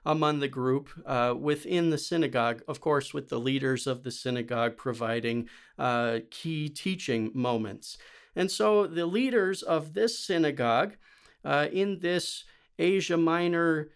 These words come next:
synagogue, uh, address Paul and Barnabas and ask them if they have any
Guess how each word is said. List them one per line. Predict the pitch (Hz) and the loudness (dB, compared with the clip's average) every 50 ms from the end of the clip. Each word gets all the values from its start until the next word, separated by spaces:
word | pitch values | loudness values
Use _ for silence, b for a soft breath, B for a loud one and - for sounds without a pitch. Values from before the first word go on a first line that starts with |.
| b b | b b
synagogue, | b - - - 196 190 185 170 156 143 127 127 131 143 139 147 - _ _ _ | b -10 -6 -2 0 0 0 0 2 2 4 4 4 2 0 -6 -18 _ _ _
uh, | - 139 143 139 - - | -4 -2 0 0 0 -2
address | 165 147 131 143 147 160 196 220 220 226 220 - - - - _ - | -4 -6 -6 -6 -2 2 4 4 4 2 0 -4 -12 -14 -18 _ -18
Paul | - - - 190 185 170 170 180 202 202 | -10 -2 0 2 4 4 4 2 2 2
and | 175 170 170 160 151 | 0 0 -2 0 0
Barnabas | 160 156 156 156 151 151 160 175 208 214 - - b b b b b b - | 2 2 2 0 0 0 0 -2 -2 -2 -6 -14 b b b b b b -8
and | - - 165 165 170 170 170 170 175 - - | -2 0 2 2 2 2 0 0 0 -2 -2
ask | - 180 202 226 240 - - - | -2 0 0 0 0 -2 -6 -4
them | - 165 165 170 175 | -2 0 0 2 0
if | 165 165 - | -2 -2 0
they | 170 165 170 | 0 0 0
have | 165 143 165 151 156 160 151 - | 0 -2 0 0 2 0 0 -2
any | - 165 175 180 180 175 175 170 160 | -4 -4 -2 0 2 2 2 0 0